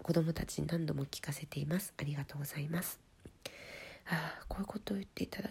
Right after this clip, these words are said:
けると嬉しいな。えー、小学二年生の人、あれかな。冒頭の、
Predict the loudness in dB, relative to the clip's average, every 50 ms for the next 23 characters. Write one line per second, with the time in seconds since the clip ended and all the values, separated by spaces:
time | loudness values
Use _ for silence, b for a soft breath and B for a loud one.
0 | -2 -2 -2 -2 0 0 -2 -2 -2 -2 -2 -2 0 2 4 4 4 4 4 4
1 | 4 4 6 6 6 6 6 6 8 8 8 8 8 8 6 6 4 4 2 0
2 | 0 2 2 4 4 4 4 4 4 4 4 2 0 -2 B B B B B B
3 | B 6 6 6 6 6 6 6 6 6 4 4 2